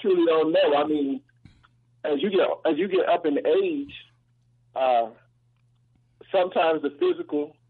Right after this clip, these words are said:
doesn't matter to, and stuff like that, but sometimes it does. Uh, and, um,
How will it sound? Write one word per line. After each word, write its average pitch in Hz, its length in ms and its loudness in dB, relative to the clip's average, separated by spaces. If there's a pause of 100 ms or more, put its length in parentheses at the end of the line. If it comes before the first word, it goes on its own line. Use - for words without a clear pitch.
doesn't 135 300 -4
matter 135 320 0
to, 131 200 -2 (300)
and 120 160 -4
stuff 135 280 0
like 120 240 0
that, 131 320 0
but 117 260 -2 (560)
sometimes 151 520 -2
it 123 180 -4
does. 139 480 0 (640)
Uh, 120 100 -8 (160)
and, 127 100 -4
um, 117 380 -2